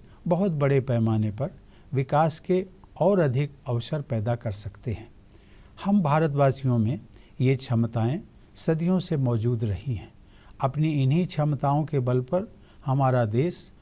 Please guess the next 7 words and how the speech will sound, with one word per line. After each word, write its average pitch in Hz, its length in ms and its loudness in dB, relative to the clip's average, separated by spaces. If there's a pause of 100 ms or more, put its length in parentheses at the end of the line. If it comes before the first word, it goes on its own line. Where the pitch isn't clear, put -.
(160)
हजारों 190 420 4
वर्षों 135 380 2
से 107 220 -6 (240)
आगे 139 300 0
बढ़ता 113 380 -2
रहा 92 200 -4
है - 140 -14